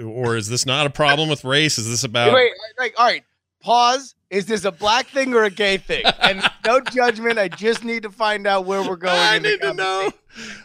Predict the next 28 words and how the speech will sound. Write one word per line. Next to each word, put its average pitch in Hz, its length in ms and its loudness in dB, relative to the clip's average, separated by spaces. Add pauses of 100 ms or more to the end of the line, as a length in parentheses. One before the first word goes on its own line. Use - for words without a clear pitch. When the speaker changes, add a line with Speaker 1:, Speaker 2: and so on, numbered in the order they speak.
Speaker 1:
I 165 100 -4
need 180 180 2
a 175 60 0
baseline 127 680 -2
to 110 60 -4
build 101 300 -6
from. 92 320 -14
Uh, 117 240 -4
all - 60 -12
right, 120 200 -2
Speaker 2:
Is 92 40 -10
it - 40 -8
a - 20 -6
Speaker 1:
we - 60 -6
Speaker 2:
black 247 340 -2
thing 233 220 0
or 214 100 6
a 202 80 4
gay 175 240 0
thing? 139 140 -4
Speaker 1:
I 127 40 4
Speaker 2:
I 180 80 6
Speaker 1:
like 220 100 8
Speaker 2:
don't 226 100 4
Speaker 1:
that 233 100 6
Speaker 2:
know. 156 80 2
Speaker 1:
a - 20 -2
lot. 104 280 -2